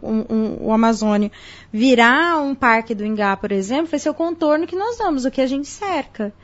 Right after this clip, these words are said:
Então, é importante que a criança se sinta segura, protegida e, e tolhida muitas vezes, né? Ela tem que ser, é, é,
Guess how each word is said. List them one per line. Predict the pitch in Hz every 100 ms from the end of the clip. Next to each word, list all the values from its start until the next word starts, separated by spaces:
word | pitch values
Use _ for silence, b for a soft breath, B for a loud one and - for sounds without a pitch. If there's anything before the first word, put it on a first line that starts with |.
| B B B B -
Então, | 226 226 254
é | 254
importante | 277 302 302 320 403
que | 403
a |
criança | 349 339 277 262
se | 277 285
sinta | - 277 269 285
segura, | - 269 233 247 214 208
protegida | 262 277 285 262 233 - 269 330 339 254 202 B B B B
e, | 277 - -
e | 254 254
tolhida | - 339 359 285 339 403 359
muitas | 285 269 254 214 202
vezes, | 220 320 359 294
né? | 262 302
Ela | 302 240
tem | 277 320
que | -
ser, | - 320 -
é, | - 214 214 -
é, | 214 202